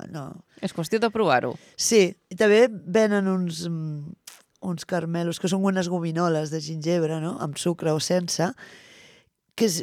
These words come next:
Speaker 1: sí, realment piquen, però se passa ràpid,
Speaker 2: Home,
Speaker 1: aquest
Speaker 2: sí que
Speaker 1: picant.
Speaker 2: són potents, eh?
Speaker 1: Sí.
Speaker 2: Aquestes sí que les he provat i Déu-n'hi-do, Déu-n'hi-do. Per això dic que directament, de moment, no m'he atrevit mai.
Speaker 1: Doncs vinga,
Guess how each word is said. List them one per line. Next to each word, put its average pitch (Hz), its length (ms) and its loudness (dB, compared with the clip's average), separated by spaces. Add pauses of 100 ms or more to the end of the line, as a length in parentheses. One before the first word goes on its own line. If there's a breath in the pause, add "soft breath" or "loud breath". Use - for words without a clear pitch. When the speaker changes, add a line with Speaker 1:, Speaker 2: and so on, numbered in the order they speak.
Speaker 1:
sí, 233 220 4 (100)
realment 196 400 2
piquen, 233 380 0
però 190 240 2 (100)
se 165 240 -2
passa 170 240 -2
ràpid, 113 400 -8
Speaker 2:
Home, 123 140 -6
Speaker 1:
aquest 131 100 -4
Speaker 2:
sí 143 60 -2
que 135 80 -6
Speaker 1:
picant. 135 80 -6
Speaker 2:
són 131 160 -4
potents, 139 420 -4
eh? 135 40 -12
Speaker 1:
Sí. - 100 -12
Speaker 2:
Aquestes 175 260 4
sí - 80 2
que 180 140 2
les 190 100 2
he 175 80 4
provat 160 380 4
i 165 80 2
Déu-n'hi-do, 156 420 4
Déu-n'hi-do. 156 400 2
Per 143 80 2
això 180 160 2
dic 180 160 2
que 165 160 2
directament, 196 600 4
de 185 100 6
moment, 220 240 2
no 214 160 2
m'he 175 140 2
atrevit 151 340 0
mai. 117 220 -4 (640 loud breath)
Speaker 1:
Doncs 156 300 2
vinga, 185 320 -4